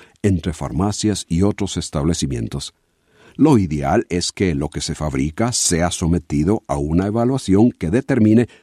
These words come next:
si en realidad pasa la inspección y llena los requisitos de lo que se considera algo bueno, algo de calidad, sino que aquello sea rechazado,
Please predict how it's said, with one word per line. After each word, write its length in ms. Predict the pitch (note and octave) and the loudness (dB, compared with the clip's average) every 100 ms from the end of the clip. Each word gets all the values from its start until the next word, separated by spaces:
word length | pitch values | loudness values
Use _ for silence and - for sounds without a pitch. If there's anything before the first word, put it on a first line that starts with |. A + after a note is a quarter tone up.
| - | -8
si 340 | - D3+ E3+ | -2 2 2
en 160 | F#2 D#2+ | 0 -2
realidad 580 | G#2+ B2 G2 F#2+ G#2+ - _ _ _ | -2 0 0 2 0 -2 _ _ _
pasa 320 | D3 - E2 | -4 -4 -6
la 120 | C2+ | -2
inspección 640 | G2 F2 D2 - G#2+ G#2+ A2 _ _ - | -2 -2 -8 -2 2 4 2 _ _ -2
y 160 | G2 | 0
llena 360 | F2+ C#3+ B2+ D2+ | 2 2 2 -2
los 160 | C#2 | -6
requisitos 640 | F#2 G2+ - - A2+ A2+ F#2 | -6 -6 -6 -2 0 0 0
de 100 | E2 | -2
lo 100 | D#2 | -2
que 120 | D#2 | -4
se 160 | C2+ B1 | -8 0
considera 680 | B2 A#2+ D2 F2 G#2+ - - | 2 2 0 2 2 0 -4
algo 320 | C#2+ C#2+ C2+ | -8 -6 0
bueno, 340 | G#2 B2+ B2+ - _ _ _ | 2 4 2 -4 _ _ _
algo 440 | F#2 G2+ F#2 G2 | -2 -2 -4 -6
de 100 | D#2 | -6
calidad, 600 | - E2 D#2 C2 B1+ B1 - _ _ _ _ _ | -6 -6 -4 -6 -8 -12 -16 _ _ _ _ _
sino 480 | - A2 E2 A2 B2 _ _ _ _ - | -4 0 4 4 2 _ _ _ _ -10
que 160 | F2+ | -6
aquello 540 | D2+ C#2 D3 D3+ C#3+ D#3+ | -4 0 2 4 2 -2
sea 420 | - G#2+ G2+ G#2+ | -4 -4 -2 -2
rechazado, 680 | G#2+ G#2 B2 - C#2+ C2 - | -4 -4 -4 -4 -4 -6 -12